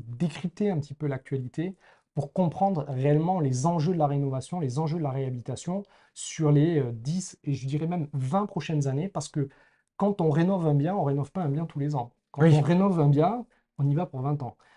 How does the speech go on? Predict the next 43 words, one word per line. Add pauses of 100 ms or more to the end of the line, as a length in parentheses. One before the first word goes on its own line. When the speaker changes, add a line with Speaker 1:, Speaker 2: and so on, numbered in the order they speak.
(140)
Speaker 1:
Donc,
ce
que
l'on
fait
aujourd'hui,
les
actions
que
l'on
mène
aujourd'hui,
que
ce
soit
dans
son
bien
immobilier
ou
à
l'échelle
nationale,
c'est-à-dire
sur
le (160)
cadre
de
la
politique,
euh,
nationale (400)
contre
justement
les, (280)
la,
pour,
pour
baisser
les
consommations
d'énergie, (340)
bah,